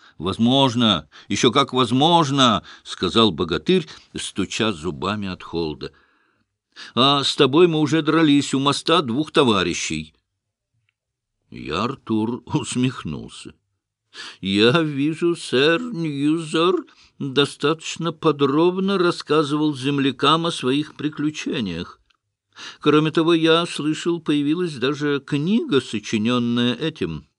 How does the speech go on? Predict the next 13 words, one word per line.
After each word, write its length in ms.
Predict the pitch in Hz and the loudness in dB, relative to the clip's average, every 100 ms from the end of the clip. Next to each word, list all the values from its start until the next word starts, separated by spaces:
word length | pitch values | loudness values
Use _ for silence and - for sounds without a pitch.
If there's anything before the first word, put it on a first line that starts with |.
| _ | _
как 280 | - 82 - | -8 -8 -6
его. 340 | 76 67 64 57 _ _ _ _ _ - - - | -8 -8 -8 -14 _ _ _ _ _ -20 -20 -14
Впрочем, 800 | 160 - 151 139 139 127 123 _ _ _ - | -14 -6 -6 -4 -6 -6 -8 _ _ _ -8
благородному 920 | 85 113 131 113 127 185 156 151 151 | 2 4 6 6 6 4 2 -6 -6
воителю 720 | 143 123 143 143 135 123 131 123 | 0 0 0 -2 -2 2 0 0
ни 240 | 107 127 | 0 -2
к 100 | 139 | -2
чему 440 | - 156 165 185 | -8 -6 -4 -4
запоминать 680 | 131 92 82 90 92 104 107 | -4 -6 -6 -6 -4 -4 -4
имена 560 | 98 95 104 107 104 87 | -4 -2 -2 -2 -2 -6
всяких 500 | - - 107 101 101 | -12 -4 -4 -2 -10
там 200 | - 104 | -8 -6
сочинителей. 1200 | 104 - 107 - 101 117 117 - 65 69 69 - | -6 -8 -10 -8 -8 -8 -8 -12 -12 -12 -14 -20